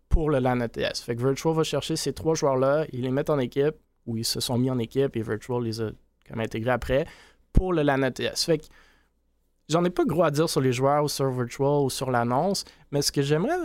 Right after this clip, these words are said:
vous entendre, si vous avez un commentaire là-dessus, c'est, puis nous, chez Able Esports, on, beaucoup de monde nous a approché justement avec la même idée en tête, c'est, «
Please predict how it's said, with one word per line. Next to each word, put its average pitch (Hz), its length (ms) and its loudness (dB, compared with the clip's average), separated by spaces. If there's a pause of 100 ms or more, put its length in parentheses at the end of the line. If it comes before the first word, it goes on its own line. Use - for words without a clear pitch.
vous 123 200 -4
entendre, 143 400 -2
si - 120 -6
vous 135 60 -4
avez 123 80 0
un 139 120 -2
commentaire 135 380 -2
là-dessus, 147 380 0
c'est, 143 300 2 (1700)
puis - 140 -2
nous, 233 160 2
chez 139 160 2
Able 135 200 2
Esports, 175 380 -2
on, 120 140 -2
beaucoup 123 320 -2
de 147 40 2
monde 147 200 2
nous 123 160 0
a 117 80 0
approché 127 340 -4
justement 135 360 -2
avec 135 160 -2
la 113 100 -2
même 127 340 0 (420)
idée 127 180 0
en 123 120 2
tête, 147 300 0
c'est, « 127 180 0